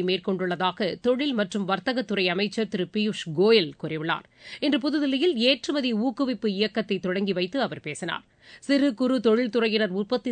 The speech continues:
செய்யும் பொருட்களுக்கு ஏற்றுமதி வாய்ப்புகளை ஏற்படுத்தி தருவதற்கு இது உதவிடும் என்று அவர் தெரிவித்தார். சிறு குறு தொழில்துறையினரின் வளர்ச்சிக்காக மத்திய அரசு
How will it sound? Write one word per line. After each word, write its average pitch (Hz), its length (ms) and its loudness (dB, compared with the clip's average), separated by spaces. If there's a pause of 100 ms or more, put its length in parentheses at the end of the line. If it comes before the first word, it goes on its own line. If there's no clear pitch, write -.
செய்யும் 190 280 0
பொருட்களுக்கு 208 560 0 (200)
ஏற்றுமதி 240 480 0
வாய்ப்புகளை 202 500 0 (160)
ஏற்படுத்தி 202 480 -2
தருவதற்கு 185 500 -4 (160)
இது 175 200 -2
உதவிடும் 180 440 -2
என்று 175 180 -4 (100)
அவர் 160 280 -6
தெரிவித்தார். 151 480 -6 (480)
சிறு 359 200 6 (100)
குறு 311 140 4 (100)
தொழில்துறையினரின் 233 760 4
வளர்ச்சிக்காக 214 680 0 (100)
மத்திய 254 320 0
அரசு 208 200 -2